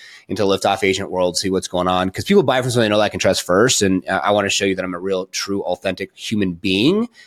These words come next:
taking care of my family, retiring my wife, having fun, and, and serving an industry that I think that is under-, underserved.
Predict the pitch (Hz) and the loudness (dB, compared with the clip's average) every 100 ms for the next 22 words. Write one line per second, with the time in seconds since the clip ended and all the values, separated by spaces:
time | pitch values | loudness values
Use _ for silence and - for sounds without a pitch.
0 | _ _ _ _ 123 110 123 104 101 95 | _ _ _ _ -2 0 0 2 0 0
1 | 127 120 117 113 110 110 _ _ 98 - | -2 0 2 2 2 -2 _ _ -6 -2
2 | 104 98 95 95 123 120 117 - - _ | 0 2 2 2 2 2 -2 -6 -14 _
3 | - 120 104 90 - 123 127 139 143 - | -6 -2 -2 -4 -2 0 2 2 -2 -6
4 | - 101 101 101 95 95 - 95 92 - | -2 0 2 0 -4 -8 -6 -4 -2 -2
5 | 98 92 87 87 87 - 87 87 87 92 | -2 -2 -4 -4 -4 -4 -4 -4 -4 -6
6 | 85 85 82 - 87 87 - 92 78 - | -6 -6 -8 -8 -8 -8 -8 -10 -8 -10
7 | 76 - | -12 -16